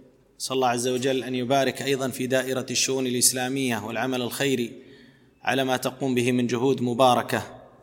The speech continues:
في نشر العلم وعقد حلق التدريس. أسأل الله جل وعلا أن يبارك في مركز رياض الصالحين والقائمين عليه على هذه الجهود الوفيرة الكثيرة التي تذكر فتشكر.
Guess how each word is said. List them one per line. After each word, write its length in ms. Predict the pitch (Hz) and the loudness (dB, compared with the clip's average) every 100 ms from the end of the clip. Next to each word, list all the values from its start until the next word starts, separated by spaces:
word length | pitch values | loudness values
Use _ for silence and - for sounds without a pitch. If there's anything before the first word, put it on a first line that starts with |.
| - _ | -20 _
في 160 | - 135 | 0 2
نشر 260 | 131 135 | 2 2
العلم 600 | 127 123 131 127 127 127 - - - - | 2 2 2 2 2 0 -6 -18 -14 -4
وعقد 680 | 113 135 143 123 127 127 - - - - - - - | 2 2 2 0 2 0 -4 -16 -20 -20 -20 -20 -8
حلق 340 | - 139 131 | 0 0 0
التدريس. 840 | 131 - 120 120 120 - - - - - _ - - _ _ - | -4 -4 -4 0 4 4 2 -8 -20 -20 _ -20 -20 _ _ 2
أسأل 180 | - 139 | 4 6
الله 160 | 139 | 4
جل 240 | 127 139 135 | 4 2 2
وعلا 500 | 135 123 139 135 131 | 4 4 2 0 0
أن 60 | |
يبارك 400 | 127 127 135 127 | 0 2 2 0
في 200 | 131 127 | -2 0
مركز 360 | 131 131 135 127 | 0 0 0 0
رياض 260 | 131 127 | 2 2
الصالحين 560 | 123 - 127 123 117 131 | 4 4 4 0 -2 -2
والقائمين 560 | 117 - 127 127 127 120 | -4 0 0 2 2 2
عليه 400 | 120 120 - - - - - - - - | 2 2 -2 -14 -20 -20 -20 -20 -14 -2
على 200 | 123 131 | 4 4
هذه 360 | 139 127 120 | 4 2 0
الجهود 680 | 120 120 117 131 127 117 123 - - - - | 0 0 0 0 0 -4 -14 -20 -20 -20 -10
الوفيرة 640 | 123 127 127 143 131 120 117 | -4 -2 0 2 2 4 2
الكثيرة 560 | 120 123 143 127 120 | -2 -2 0 2 2
التي 360 | 120 123 123 123 | 2 0 -2 -4
تذكر 380 | 135 127 - 123 | -2 -2 -2 -2
فتشكر. 540 | 127 143 - 127 107 | -2 -2 -2 -2 -6